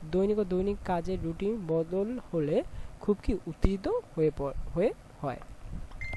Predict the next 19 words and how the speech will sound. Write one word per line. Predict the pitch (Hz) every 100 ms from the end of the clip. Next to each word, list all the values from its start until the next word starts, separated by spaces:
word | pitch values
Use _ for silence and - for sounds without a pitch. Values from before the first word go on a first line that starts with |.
| 1017 1017 - - - - - -
দুই | 175 196
নম্বর | 214 220 226
প্রশ্ন | 190 165 165
আমাদের, | 156 143 143 208 - - - - - - - - - - - - - - - - - - - - - - - - -
আমাদের | 185 185 180
দুই | 190
নম্বর | 202 214 220
প্রশ্ন | 214 202 214
আছে | 196 - 254
শিশুর | - - 185 220 220
অধিকার | 190 180 190 208 202
লঙ্ঘনের | 180 165 165 175 226 -
চারটি, | 170 151 - - 285 - - - - - - -
শিশুর | - 196 220
অধিকার | 185 190 208
লঙ্ঘনে | 190 165 165 180
কি | 202 226
বলেছে? | 247 294 170 151 -
চারটি | - 165 - - 254